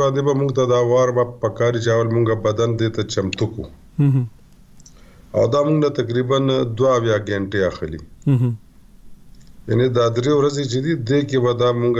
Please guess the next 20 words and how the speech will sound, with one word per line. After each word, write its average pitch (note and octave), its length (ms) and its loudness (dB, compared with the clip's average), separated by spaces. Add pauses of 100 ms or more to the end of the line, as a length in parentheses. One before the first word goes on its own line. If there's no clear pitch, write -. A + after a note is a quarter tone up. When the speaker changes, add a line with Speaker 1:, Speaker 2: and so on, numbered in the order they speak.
(100)
Speaker 1:
ډېر A#2 120 0
زیات F#2+ 300 -2
احتیاط D2+ 460 -2
کوو. - 180 -14 (280)
Speaker 2:
مهم. C3 360 0 (840)
Speaker 1:
او G2 160 2
س-، - 300 -4
که A#2 80 0
مونږ B2 260 2
ته A#2+ 100 0 (100)
تږه C#3+ 320 0
لګي، C#3 260 -4
نو A#2+ 180 0
ساده G#2 340 0
اوبه G2 220 0
به F2 120 -2
څښو. - 260 -12 (520)
Speaker 2:
مهم. C#3+ 220 2 (840)
Speaker 1:
او G2 200 2
خوراک، C3 480 0